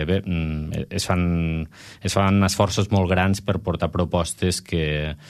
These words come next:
que, mm, potser, mm, no, no vindrien a Balaguer o que costaria més de veure des d'aquí i, i bé, si,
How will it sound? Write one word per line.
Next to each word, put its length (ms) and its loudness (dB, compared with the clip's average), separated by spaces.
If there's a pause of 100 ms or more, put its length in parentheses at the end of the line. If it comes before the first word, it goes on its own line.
(540)
que, 300 0
mm, 580 -6
potser, 420 -4
mm, 640 -6
no, 240 -6
no 360 -4
vindrien 440 2
a 80 4
Balaguer 320 4
o 80 -2
que 180 -4
costaria 540 -4
més 180 -2
de 80 -2
veure 760 -2
des 260 -4
d'aquí 280 0 (120)
i, 160 -4 (540)
i 80 -10
bé, 140 -6 (200)
si, 160 -8